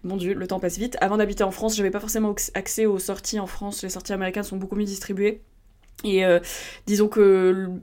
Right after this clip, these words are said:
ça m'intéressait moins, donc je regardais les Césars, mais je comprenais même pas de quel film ils parlaient, donc généralement je partais au bout de deux minutes de, de visionnage,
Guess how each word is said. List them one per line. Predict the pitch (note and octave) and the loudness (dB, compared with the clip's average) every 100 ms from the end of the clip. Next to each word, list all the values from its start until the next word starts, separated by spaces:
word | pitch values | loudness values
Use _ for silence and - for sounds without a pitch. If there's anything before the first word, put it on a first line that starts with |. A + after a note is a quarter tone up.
| - | -4
ça | A3 | -2
m'intéressait | F#3+ G3 G#3 G#3+ | 0 0 0 4
moins, | A3 A3 A3 | 4 6 4
donc | A3 G#3 | 2 2
je | |
regardais | G#3+ A3 | 2 4
les | A3 | 4
Césars, | A3 A3 A3 | 4 2 2
mais | |
je | A3 | 0
comprenais | A3 A3 | -4 -4
même | G#3+ | -4
pas | G#3 | -4
de | G#3 | -4
quel | G#3 G3 | -6 -6
film | - A3 | 2 2
ils | G#3+ | 4
parlaient, | G3 G#3 | 6 8
donc | G3+ G3 | 8 4
généralement | G3 F3+ F3+ F#3+ | 0 0 0 -2
je | |
partais | - - G3+ | -6 -4 -4
au | |
bout | F#3+ | -4
de | F#3+ | -2
deux | F#3+ | 0
minutes | G3+ G#3+ G#3+ - | 2 0 0 0
de, | G#3+ G#3+ | 2 2
de | G#3 | 2
visionnage, | G3+ G3 G3 G3+ A3 | 0 2 2 2 0